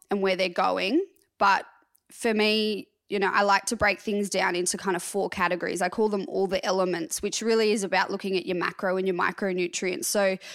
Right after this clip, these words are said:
you've got your protein foods, which, yes, people think about them from a,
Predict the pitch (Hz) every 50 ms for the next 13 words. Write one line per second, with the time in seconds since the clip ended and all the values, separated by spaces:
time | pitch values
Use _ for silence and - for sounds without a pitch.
0 | - - - - - 220 190 - 220 - 208 - - - 226 220 240 226 - 262
1 | 220 220 220 214 - - 208 202 202 202 202 185 - - 202 - - - - -
2 | - - - - - _ - 196 208 214 214 - - 262 254 - - 220 - 214
3 | 202 202 202 185 180 180 - - 180 180 185 190 - - 202 196 190 180 180 180
4 | 170 170 - 127 -